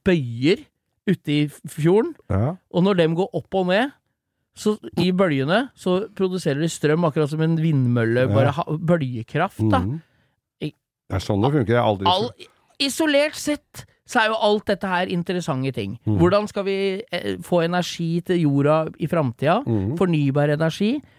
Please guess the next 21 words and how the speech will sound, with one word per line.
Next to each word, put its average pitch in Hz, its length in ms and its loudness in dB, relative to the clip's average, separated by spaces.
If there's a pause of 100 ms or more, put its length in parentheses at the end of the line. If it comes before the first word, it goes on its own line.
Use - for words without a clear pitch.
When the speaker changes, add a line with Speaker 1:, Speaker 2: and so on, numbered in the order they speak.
(120)
Speaker 1:
Hva, 147 180 0
hvordan 214 240 0
fungerer 131 720 0
det 143 80 0
som 170 100 -2
en 156 60 2
slags 165 240 -4
dynamo? 135 800 2 (680)
Hvordan 180 400 2 (300)
er 170 260 0
det - 160 -12
kult 185 460 2
at 190 120 0
jeg 196 120 2
har 160 100 2
lagd 147 120 -2
en 151 120 4
modell 135 640 0
som 160 140 -2
ikke 143 260 -2
lekker - 520 -6